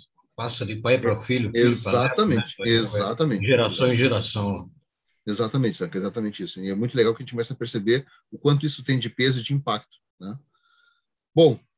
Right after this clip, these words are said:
Speaker 2: ah, eu queria também, antes da gente passar pro nosso exercício prático, tá? Saber se vocês estão com as câmeras fechadas aí, por favor, me sinalizem com um reaction ali, com uma re-, reaçãozinha, tá? Se tá legal pra vocês,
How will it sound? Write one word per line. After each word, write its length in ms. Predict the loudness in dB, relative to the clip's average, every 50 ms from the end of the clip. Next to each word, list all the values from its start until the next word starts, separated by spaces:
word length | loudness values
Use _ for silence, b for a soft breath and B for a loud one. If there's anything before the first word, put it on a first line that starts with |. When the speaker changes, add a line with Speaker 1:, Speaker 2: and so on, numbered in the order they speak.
| _ _ _ _ _ -14 -4 2
Speaker 2:
ah, 880 | 4 4 6 6 6 6 6 4 4 4 4 4 4 4 4 4 2 0 _ _ _ _ _ _ _ _ _ _ _ _ _ _ -4
eu 120 | -4 -2
queria 320 | 2 4 4 4 4 4 2
também, 380 | 4 4 4 4 4 4 4
antes 160 | 2 2 2
da 40 | 2
gente 200 | 2 0 0 -2
passar 240 | -2 0 2 2 2
pro 100 | 2 2
nosso 160 | 0 2 2
exercício 560 | 2 2 2 2 2 2 2 2 0 0 -2 _ -4
prático, 400 | -2 -2 -2 -2 -4 -10 -10 -8
tá? 200 | -10 -8 -8 -10 _ _ _ _ _ _ _ _ _ _
Saber 640 | -4 -2 0 0 2 2 4 4 6 6 4 4 4
se 160 | 4 4 2
vocês 320 | 2 0 0 0 0 0 0
estão 160 | 0 0 0
com 80 | 0 0
as 80 | 0
câmeras 280 | 2 2 2 2 0 -2
fechadas 460 | -4 -2 0 0 0 0 0 0 0
aí, 220 | 2 2 2 0
por 160 | 0 -4 -10 -6
favor, 400 | -4 -4 -2 0 2 2 2 2
me 80 | 2
sinalizem 580 | 0 -2 -2 -2 -2 0 0 0 0 0 -2 -4
com 420 | -4 -4 -4 -2 -2 -4 -6 -10 _ _ _ _ _ _ _ -8 -4
um 580 | -2 0 0 0 0 0 -2 -4 -4 -2 0
reaction 460 | 2 4 4 4 2 0 -2 -2 -2
ali, 160 | -2 -2 -2 -4
com 100 | -2 -2
uma 160 | -2 0 0
re-, 120 | -2 -4 -4
reaçãozinha, 840 | 0 0 2 2 2 0 0 0 -2 -2 0 0 0 0 0 -2
tá? 300 | -2 -4 -4 -4 -4 b b b b b b -2
Se 280 | -2 0 0 0 0
tá 260 | 0 0 0 2 4
legal 320 | 4 4 4 4 4 2 2
pra 120 | 0 -2
vocês, 580 | -2 -2 -2 0 2 4 4 4 2 2 -2